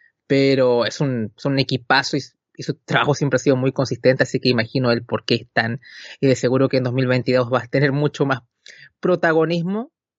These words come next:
Eh, también veo acá en posiciones que no alcanzaron a llegar a, a, a los primeros lugares como Sting y Darby, que, eh, creo que es un, es impresionante lo que, lo que han hecho este dos mil veintiuno, porque siempre han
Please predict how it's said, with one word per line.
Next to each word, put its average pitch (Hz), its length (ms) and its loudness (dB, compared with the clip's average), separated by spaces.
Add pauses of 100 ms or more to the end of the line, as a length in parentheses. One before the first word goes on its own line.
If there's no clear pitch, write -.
(280)
Eh, 139 560 -4 (1000)
también 214 260 4
veo 226 140 2
acá 220 320 2
en 147 560 -4 (240)
posiciones 175 400 0
que 156 140 0
no 160 60 4
alcanzaron 165 420 0
a 156 40 2
llegar 156 220 2
a, 139 220 -4
a, - 0 -
a 131 200 -4
los 139 140 -2
primeros 151 320 0
lugares 151 320 2
como 123 340 -2
Sting 165 360 0
y 139 80 2
Darby, 147 300 2
que, 131 220 -4 (440)
eh, 127 200 -2
creo 170 280 2
que 165 100 -2
es - 260 -2
un, 135 300 -10 (200)
es 131 240 -10
impresionante 160 720 2
lo 165 140 0
que, 113 380 -4
lo 120 140 -6
que 131 80 0
han 131 100 0
hecho 143 180 -4
este - 120 -2
dos 131 100 2
mil 139 140 -2
veintiuno, 147 420 0
porque 143 460 2 (380)
siempre 220 460 0
han 131 460 -4